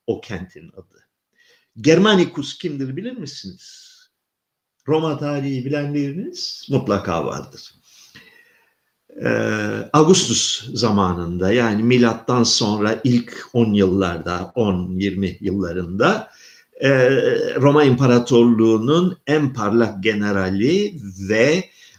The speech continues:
Augustus öldüğünde onun yerine geçecek adam olarak görülen kişiydi Germanicus.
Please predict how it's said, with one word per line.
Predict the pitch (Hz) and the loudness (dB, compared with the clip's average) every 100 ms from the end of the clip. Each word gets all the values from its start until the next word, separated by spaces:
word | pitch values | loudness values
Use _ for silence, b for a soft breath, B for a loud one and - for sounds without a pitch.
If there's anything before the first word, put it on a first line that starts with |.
| - | 0
Augustus | 120 135 143 - - 98 - 120 | 4 6 4 2 -6 -4 -2 2
öldüğünde | 117 110 113 123 180 | 2 4 0 0 -2
onun | 131 127 165 | 0 -2 0
yerine | 135 117 117 160 | 2 2 2 0
geçecek | 147 107 101 107 113 113 - | -2 -2 -4 -2 -2 -2 -4
adam | 110 131 120 113 107 | 0 2 2 0 -2
olarak | 104 101 90 82 - _ _ | -2 -2 -2 -8 -16 _ _
görülen | 120 104 95 131 208 | -4 -2 0 -2 -6
kişiydi | - 104 - 117 87 87 | -6 -6 -4 -4 -4 -6
Germanicus. | 101 95 98 69 - _ - - - | -8 -8 -10 -12 -18 _ -12 -12 -14